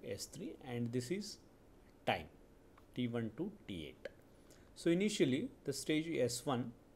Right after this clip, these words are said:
is connected to S two, S two to S three, so which is streamline connection, S one, S two, S three. Then after S three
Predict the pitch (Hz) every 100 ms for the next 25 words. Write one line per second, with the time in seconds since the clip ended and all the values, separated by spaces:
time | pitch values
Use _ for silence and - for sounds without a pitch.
0 | - 131 - 131 123 123 123 123 120 95
1 | 90 - 170 269 - - - - - -
2 | 117 120 - 135 127 117 107 107 - 185
3 | 262 - - - - - - 120 117 131
4 | 127 - - 127 131 139 147 147 147 -
5 | 208 - - - - - 117 - 127 123
6 | 120 127 120 110 143 190 - - - -
7 | - 107 113 131 - 165 151 135 - 185